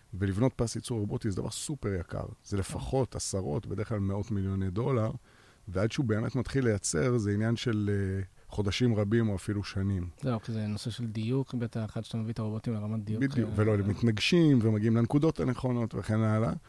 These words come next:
Speaker 1: ואת כל הדברים האלה עושים על פס הייצור, שזה עולה מלא כסף. טקנומטיקס הביאה פתרון, ה-, ה-, המוצר המקורי, שמאפשר לבנות את פסי הייצור בצורה גרפית על המחשב, ולהריץ
Speaker 2: אה.
Speaker 1: עליהם סימולציה אמיתית,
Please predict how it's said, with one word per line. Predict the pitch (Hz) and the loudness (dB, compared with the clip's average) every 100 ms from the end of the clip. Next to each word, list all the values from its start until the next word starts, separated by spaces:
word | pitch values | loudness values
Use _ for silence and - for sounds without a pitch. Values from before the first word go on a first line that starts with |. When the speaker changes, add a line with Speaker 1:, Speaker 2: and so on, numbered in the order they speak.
| - - | -20 -8
Speaker 1:
ואת | 101 - | -6 4
כל | 127 | 6
הדברים | 135 123 139 151 | 8 6 4 2
האלה | 156 | 4
עושים | 120 - 131 127 | 4 2 -2 0
על | 120 120 | -2 -2
פס | 117 - | -2 -2
הייצור, | 120 113 - 156 101 | -2 -4 -2 -2 -2
שזה | 80 - 92 | -4 -6 -4
עולה | 101 | 0
מלא | 110 110 | 0 -2
כסף. | - 107 92 - 139 - | -4 -4 -4 -4 -4 -6
טקנומטיקס | 107 143 147 - | 0 2 2 0
הביאה | 139 151 | 4 4
פתרון, | - 117 113 127 143 131 - - | 4 2 2 4 6 4 0 -6
ה-, | - 107 | -6 0
ה-, | 104 98 98 | 0 0 -2
המוצר | 95 - 131 | -2 -2 0
המקורי, | 135 135 165 165 151 - - - _ | 0 0 -2 0 0 -2 -12 -20 _
שמאפשר | - 104 104 - 123 | -6 -2 -2 0 2
לבנות | 117 101 107 127 131 - | 2 2 2 4 2 -2
את | |
פסי | - 98 113 | -6 -4 0
הייצור | 107 - | -2 -2
בצורה | 98 - 101 | -6 -4 -2
גרפית | 92 95 - - - | 0 -2 -4 -12 -12
על | - | -6
המחשב, | 95 90 - 107 170 151 | -4 -4 -2 -2 -2 -4
ולהריץ | 98 98 101 110 | -2 0 0 2
Speaker 2:
אה. | 117 | 2
Speaker 1:
עליהם | 101 | 2
סימולציה | - 101 101 117 - 110 | 0 0 2 2 2 2
אמיתית, | 101 98 - 113 - | 2 2 2 0 -2